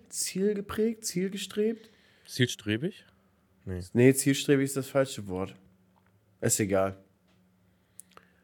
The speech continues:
Speaker 2: Was ich aber
Speaker 1: Weißt du, was
Speaker 2: okay
Speaker 1: ich mein?
Speaker 2: finde, ich find's auch vollkommen okay, wenn man halt in einem Stream oder in einem YouTube-Video in eine Rolle hüpft, weißt du? So. Vollkommen okay. Ich mag ja auch Let's Plays, so. Ich hatte, du hattest, äh,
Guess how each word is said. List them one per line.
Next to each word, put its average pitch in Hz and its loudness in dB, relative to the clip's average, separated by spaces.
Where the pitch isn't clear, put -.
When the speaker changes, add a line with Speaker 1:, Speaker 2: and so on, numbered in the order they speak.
Speaker 2:
Was 120 6
ich 131 4
aber 123 8
Speaker 1:
Weißt - 6
du, 180 -2
was 180 2
Speaker 2:
okay 165 8
Speaker 1:
ich 214 6
mein? 196 4
Speaker 2:
finde, 101 -2
ich - -12
find's - -8
auch 113 -2
vollkommen 131 -2
okay, 120 -6
wenn 117 -2
man 113 -4
halt 113 -6
in 117 -4
einem 139 -2
Stream 139 -4
oder 117 0
in 107 -8
einem 104 -8
YouTube-Video 127 -8
in 117 -4
eine 120 -4
Rolle 123 0
hüpft, - -10
weißt 92 -4
du? - -6
So. 92 -6
Vollkommen 120 -2
okay. 139 -8
Ich 107 -4
mag 117 10
ja 165 12
auch 127 6
Let's 127 2
Plays, 139 -2
so. 95 -4
Ich 107 -4
hatte, 127 6
du 120 2
hattest, - 2
äh, 107 -10